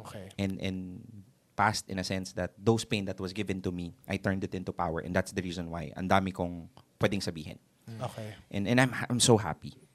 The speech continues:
Speaker 2: But the things that I was not proud of, pro-, proud of is that I used that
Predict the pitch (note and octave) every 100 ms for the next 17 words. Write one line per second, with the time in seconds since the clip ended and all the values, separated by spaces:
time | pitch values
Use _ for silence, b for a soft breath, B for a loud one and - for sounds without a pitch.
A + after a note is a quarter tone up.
0 | _ _ _ - _ _ _ _ _ _
1 | _ - A2+ C3 B2+ - D#3+ F#3 C#4+ -
2 | - - _ - A#2+ A#2 G#2+ G#2 G2+ A2
3 | C3 - B2 G#2 F2+ F2+ - - - -
4 | G2+ F2+ - G2 F#2+ F2+ E2+ E2+ E2 D2
5 | - _ _ - - - - - _ _
6 | _ _ _ _ A#2 A2+ A2 D3 F3+ -
7 | A#2 G#2+